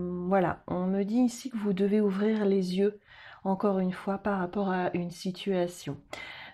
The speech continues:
Donc, euh, peut-être qu'il y a des hauts et des bas au niveau émotionnel parce que vous n'êtes pas complètement dans le discernement. Euh, parfois vous pensez, euh, être dans le vrai et parfois vous pensez vous tromper.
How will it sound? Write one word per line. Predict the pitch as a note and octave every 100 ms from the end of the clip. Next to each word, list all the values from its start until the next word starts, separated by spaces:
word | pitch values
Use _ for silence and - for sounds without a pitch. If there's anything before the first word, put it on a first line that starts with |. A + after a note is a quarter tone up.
| -
Donc, | F3 G3+ G3+ -
euh, | G#3 G3 F#3+ F#3+ F#3+
peut-être | F#3 G3 G3+ A#3+ A#3+
qu'il | - G#3 G3 F#3+ F#3+
y | F3+
a | G3 F#3+
des | F3+ F#3+
hauts | G3
et | G3
des | F#3 F#3
bas | G3 G#3
au | G3
niveau | F#3+ F#3
émotionnel | F#3+ F#3 F3+ - G3 G3+
parce | G3+ F#3
que | F#3
vous | F3+
n'êtes | F#3 F3+
pas | F3+ G3
complètement | - A3 G#3+ G3+ G3+ - G3 G3
dans | G3
le | F#3
discernement. | F3 F#3 - G3+ F#3+ F#3 F3+ F3 G3 - _ - - - - - - -
Euh, | F#3+ F#3 F#3
parfois | F3+ G#3 G3+ - A3
vous | G3 G#3
pensez, | G#3 G#3 G3+ - - G#3+ G#3+ G#3 G3+
euh, | F#3 F#3
être | F#3 F#3 G3
dans | F#3 F#3+
le | F#3+
vrai | F#3 F#3+ G3+
et | G3
parfois | F#3+ F#3 - G3+
vous | F#3+
pensez | F#3+ F#3 F#3 - G#3
vous | F3 F#3 C4
tromper. | C4 - G3+ G3+ G3 F3+ F#3 A#3